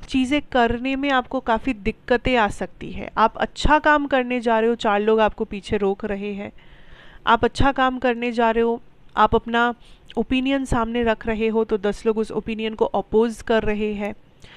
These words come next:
पर ये आपका एग्जाम है, ये आपका टेस्ट है कि दस लोग अपोज कर रहे हैं, तो क्या आप हार मान रहे हो? दस लोग अपोज कर रहे हैं, तो क्या आप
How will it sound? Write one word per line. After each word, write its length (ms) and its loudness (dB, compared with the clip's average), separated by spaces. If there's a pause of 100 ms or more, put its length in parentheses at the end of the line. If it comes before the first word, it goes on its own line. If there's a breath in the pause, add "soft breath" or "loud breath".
(300 loud breath)
पर 120 4
ये 420 0
आपका 500 0
एग्जाम 580 -2
है, 340 -4
ये 140 0
आपका 360 2
टेस्ट 500 -4
है 200 0 (160)
कि 200 -4
दस 300 -2
लोग 160 0
अपोज 460 -2
कर 220 -2
रहे 100 0
हैं, 100 -4
तो 80 -4
क्या 220 -2
आप 120 -2
हार 260 -2
मान 280 -4
रहे 220 -4
हो? 220 -8 (680 soft breath)
दस 240 2
लोग 140 4
अपोज 420 0
कर 200 0
रहे 100 2
हैं, 60 -2
तो 100 0
क्या 200 2
आप 120 2